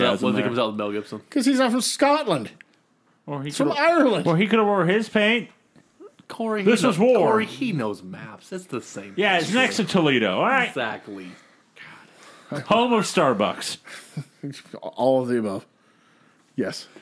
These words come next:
Speaker 3: Right in the, uh, <laughs> right in the, under their peninsula.
Speaker 2: Yeah, that's where, that's where, uh, yeah, that's in Nevada.
Speaker 3: <laughs>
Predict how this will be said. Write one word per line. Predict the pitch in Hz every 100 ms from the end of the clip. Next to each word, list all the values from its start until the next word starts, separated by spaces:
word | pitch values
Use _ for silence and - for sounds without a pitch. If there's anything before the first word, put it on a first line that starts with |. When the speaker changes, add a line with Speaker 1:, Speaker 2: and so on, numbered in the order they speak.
| _ _ - -
Speaker 3:
Right | 123
in | 120
the, | 120 113 107
uh, | 107 - - -
<laughs> | _ _ -
right | 123
in | 120
the, | 113 110
under | 127 123
their | 123 117
peninsula. | 123 110 - 98 101 - _ - _ _ _ _ _ _ _ _ _ _ _ _ _ _ -
Speaker 2:
Yeah, | 156 123
that's | 147 151
where, | 131
that's | 131 120 -
where, | 131 120 107
uh, | 95 95 - _ 117
yeah, | 123
that's | 120 139
in |
Nevada. | 110 90 87 101 120 - - -
Speaker 3:
<laughs> | 147